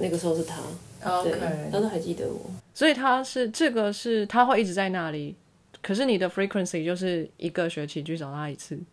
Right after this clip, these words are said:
Speaker 1: 对。
Speaker 2: 但是他其实是，如果你每天要去找他，他也是都在那的意思。
Speaker 1: 对，是我自己不找。
Speaker 2: 哦。
Speaker 1: 嗯，我也不晓得他能够给我什么，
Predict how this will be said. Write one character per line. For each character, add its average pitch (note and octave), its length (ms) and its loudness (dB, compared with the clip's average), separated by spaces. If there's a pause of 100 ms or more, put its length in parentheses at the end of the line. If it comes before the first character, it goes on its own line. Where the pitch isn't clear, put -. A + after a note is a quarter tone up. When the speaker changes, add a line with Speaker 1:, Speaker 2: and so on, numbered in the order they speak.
Speaker 1:
对。 D#3+ 220 -4 (540)
Speaker 2:
但 A#3 120 8
是 B3 80 6
他 B3 140 8
其 E3+ 200 0
实 E3 240 -4
是， F3 280 -2
如 F#3+ 100 4
果 G#3 140 10
你 E3 160 0
每 D#3 120 -2
天 E3 140 -2
要 E3 80 0
去 E3 80 -6
找 D3+ 180 -6
他， D#3 140 -6
他 D#3+ 100 -4
也 C3+ 80 -4
是 D3 100 -10
都 C#3 180 -4
在 C#3 140 -6
那 C#3 100 -8 (100)
的 - 100 -10
意 - 60 -8
思。 D3+ 60 -4
Speaker 1:
对， G3+ 180 10
是 A3+ 140 4
我 G3 40 8
自 E3+ 140 0
己 F3 60 2
不 F3 100 -4
找。 - 140 -4 (260)
Speaker 2:
哦。 F3 300 -10
Speaker 1:
嗯， D4 260 -2
我 C4 80 8
也 C4+ 60 8
不 C4 100 6
晓 G#3 140 6
得 F3 80 4
他 G#3+ 80 2
能 G3 80 0
够 F#3+ 100 2
给 F3+ 140 0
我 E3 120 2
什 - 160 -4
么， - 160 -6